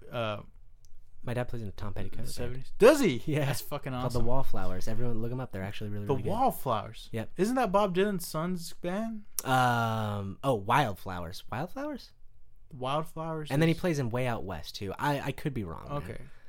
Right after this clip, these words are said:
Speaker 2: Um, some Tom Petty cover band. They're great, though. Wallflowers is Do-, Bob Dylan's son's band, though.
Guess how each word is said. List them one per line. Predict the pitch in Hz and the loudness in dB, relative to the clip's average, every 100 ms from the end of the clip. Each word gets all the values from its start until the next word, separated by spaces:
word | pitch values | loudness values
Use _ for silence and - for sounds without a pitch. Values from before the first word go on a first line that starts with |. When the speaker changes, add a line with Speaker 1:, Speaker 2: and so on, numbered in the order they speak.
| - - | -14 -6
Speaker 2:
Um, | 113 110 101 104 | -2 -2 -4 -4
some | - 190 | 2 2
Tom | 175 175 | 2 0
Petty | 151 131 | 0 -4
cover | 110 95 | -4 -6
band. | 87 85 | -6 -4
They're | 95 | -2
great, | 95 92 - | -2 -2 -4
though. | - - - - - | -8 -12 -14 -16 -8
Wallflowers | 135 151 160 170 151 | 4 6 6 4 4
is | 139 127 | 2 -4
Do-, | 135 123 120 | -2 -4 -6
Bob | 113 113 | -6 -6
Dylan's | 110 101 95 | -4 -6 -6
son's | - 104 90 87 | -6 -6 -6 -8
band, | - 82 58 | -10 -10 -12
though. | - 57 | -14 -14